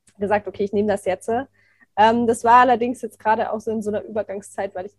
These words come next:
jetzt im Moment gerade in Deutschland bin, weil meine Familie jetzt schon zum zweiten Mal nicht nach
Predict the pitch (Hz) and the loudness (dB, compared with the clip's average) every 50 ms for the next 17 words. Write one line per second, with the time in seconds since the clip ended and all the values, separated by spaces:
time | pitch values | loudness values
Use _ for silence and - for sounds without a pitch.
0 | _ 214 233 277 370 - - - 220 202 185 190 190 202 - - 196 190 185 - | _ -2 0 0 0 -2 -6 -10 -8 -6 -6 -6 -8 -8 -8 -6 -6 -6 -6 -6
1 | 190 185 180 - - - - 165 180 185 - 180 180 202 226 220 202 185 180 185 | -6 -6 -6 -6 -6 -8 -10 -12 -12 -12 -10 -8 -6 -6 -6 -6 -6 -6 -6 -6
2 | 185 185 190 190 _ 196 190 202 202 208 208 196 185 190 190 - - - 180 190 | -8 -8 -10 -10 _ -8 -6 -6 -6 -4 -4 -6 -6 -8 -10 -12 -14 -14 -14 -16
3 | - - 180 - - - - 233 277 330 - - 208 180 160 165 180 185 185 185 | -16 -20 -20 -20 -6 0 4 4 4 4 2 -2 -8 -8 -8 -8 -8 -8 -10 -12
4 | - - 190 180 | -14 -12 -14 -14